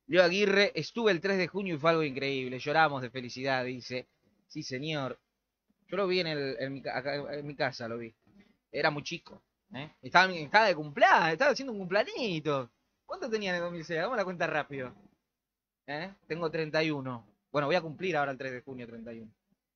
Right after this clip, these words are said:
Eh, "Mal expulsado el facha, cerraba Cardona", dice Leo Aguirre. No, no coincido, ¿eh?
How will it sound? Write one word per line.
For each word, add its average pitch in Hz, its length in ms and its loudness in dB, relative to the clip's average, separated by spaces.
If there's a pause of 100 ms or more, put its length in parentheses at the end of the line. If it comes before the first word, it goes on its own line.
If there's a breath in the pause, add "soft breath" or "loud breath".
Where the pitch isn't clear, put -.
(300)
Eh, 190 340 6
"Mal 240 140 8
expulsado 220 460 4
el 202 100 4
facha, 190 320 6
cerraba 196 360 6
Cardona", 190 380 4
dice 165 180 -4
Leo 160 100 0
Aguirre. 160 240 -4
No, 247 140 -2
no 262 120 -2
coincido, 170 520 -4
¿eh? 233 140 -6